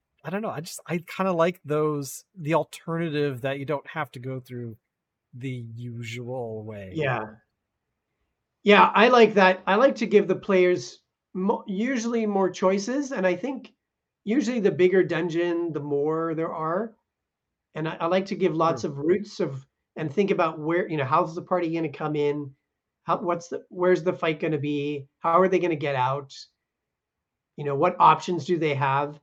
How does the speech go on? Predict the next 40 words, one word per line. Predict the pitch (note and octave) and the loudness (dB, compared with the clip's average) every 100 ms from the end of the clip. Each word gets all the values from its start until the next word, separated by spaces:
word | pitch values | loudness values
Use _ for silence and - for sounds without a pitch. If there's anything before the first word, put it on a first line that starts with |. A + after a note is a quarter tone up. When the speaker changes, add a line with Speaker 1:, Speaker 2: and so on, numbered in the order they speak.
| _ _ _ | _ _ _
Speaker 2:
So | - A3+ G#3+ G3+ - - _ _ - | 0 8 10 8 4 -12 _ _ -8
it's | F3+ | -6
a | A3+ | -2
good | C4+ - | -2 2
point | A#3 A3 | 2 2
to | G#3 | 2
mention | F#3+ G3 G#3+ G3+ | 0 0 2 0
about | D#3+ D#3 D#3+ | 2 0 0
entrances | D#3 F#3 G3+ - D#3+ C3+ | -2 -4 -4 -6 -8 -10
too, | - A#3 | -6 -6
because | D#3 C#3 E3 D3+ C3+ - _ _ _ | -6 -6 -4 -4 -6 -16 _ _ _
some | - G#3 | -4 0
people | A3+ G#3 D#3+ | 0 2 2
don't | F3+ - | 2 0
like | E3 D#3+ - | -2 -4 -4
giving, | D#3 D#3 D3+ C#3 _ _ _ _ | -2 -2 -2 -8 _ _ _ _
these | D#3+ F3+ E3+ | -4 -4 -2
days, | D3+ C#3 | -2 -2
don't | F3+ F3 | -4 -2
like | D3+ | -4
having | D3 D#3 D#3 C#3+ | -4 -4 -4 -4
riddles | D#3 E3 D#3+ D#3+ C3+ | -4 0 0 -2 -4
and, | D3 C3+ B2+ _ _ _ _ _ - | -6 -4 -6 _ _ _ _ _ -12
or | D3 | -6
getting | D3+ D3+ C#3 | -2 -2 -2
a | C3+ | -6
key | - G3 F3+ E3+ | -6 -2 0 0
or | C#3+ | -2
something | C#3 F3 E3 D#3+ | -2 -4 -2 -2
where | D3 | -2
you | C#3 | -4
have | C3 F3 F#3 F#3 | 2 6 6 4
to | E3 | -2
have | E3+ D3 | 0 -2
this, | D#3 C3+ | -4 -4
otherwise | D3 D3+ C#3+ C#3 C#3+ | -4 -2 0 -2 -4
you | |
can't | C3+ D#3 C#3+ | -8 -6 -4
get | C#3 C3 | -6 -8
through. | - D#3 A#3+ | -6 -2 -2